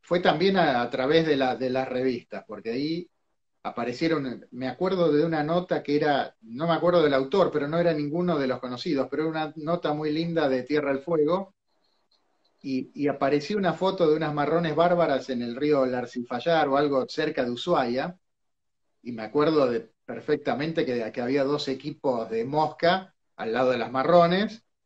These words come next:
y, y la verdad que la foto era muy buena, era una foto de esas que, que te motiva, y, y ahí empe-, con todo el grupo de amigos que, que pescábamos ya muy bien con spinning y que éramos fanáticos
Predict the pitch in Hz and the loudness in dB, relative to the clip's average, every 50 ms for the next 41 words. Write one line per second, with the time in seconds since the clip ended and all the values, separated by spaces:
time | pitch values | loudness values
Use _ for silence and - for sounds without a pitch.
0 | _ _ _ _ _ _ _ _ _ _ _ _ - 123 117 110 - - 120 131 | _ _ _ _ _ _ _ _ _ _ _ _ -12 -12 -12 -12 -12 -14 -10 -8
1 | 127 127 113 113 120 127 143 160 175 156 - - 175 180 175 - 180 156 135 - | -6 -6 -4 -4 -2 -2 0 0 2 0 0 2 0 0 2 2 2 2 2 0
2 | 143 147 180 185 160 160 190 175 147 117 110 104 104 117 120 123 117 - - 147 | 0 -2 -2 0 2 4 4 4 4 2 -2 -8 -8 -8 -8 -8 -8 -4 -4 -4
3 | 143 - 127 120 131 147 151 - 160 131 - 127 110 - 113 - - 113 117 117 | -2 0 0 0 0 -2 0 0 -2 -2 -2 -6 -8 -8 -8 -10 -8 -8 -8 -8
4 | 117 - - 175 165 139 123 117 107 101 101 95 101 104 - _ _ _ _ _ | -10 -6 -4 -2 0 0 -2 -2 -6 -8 -10 -12 -14 -16 -18 _ _ _ _ _
5 | _ _ _ _ _ _ _ - 120 143 170 226 247 233 185 - 165 143 - - | _ _ _ _ _ _ _ -6 -4 -2 0 0 -2 -2 -2 0 0 0 0 0
6 | - _ _ _ _ _ - 120 110 107 - 175 175 156 151 165 180 175 160 160 | -8 _ _ _ _ _ -14 -12 -12 -6 2 2 2 4 6 6 6 6 4 4
7 | 147 139 131 139 160 170 170 165 139 - 131 120 117 113 117 110 - 113 110 - | 4 4 4 2 2 2 4 2 2 2 -2 -4 -4 -4 -6 -8 -6 -6 -8 -4
8 | - 156 147 147 147 139 135 131 123 123 147 147 143 135 139 143 156 170 165 160 | -2 0 2 2 2 2 0 -4 -6 -2 -2 -2 -2 -2 -4 -2 0 2 2 2
9 | 147 156 165 170 165 160 143 131 127 143 123 - 160 165 175 170 147 131 120 - | 2 2 0 0 0 0 -2 -2 -2 -2 -6 -2 -2 0 0 0 -2 -2 -2 -2
10 | 131 139 143 127 120 113 - - 113 117 135 151 160 156 - 147 127 127 123 107 | -2 -2 -2 -2 -4 -8 -6 -4 -4 -2 0 -2 -2 -2 -2 -4 -2 -2 -4 -6
11 | - - | -8 -12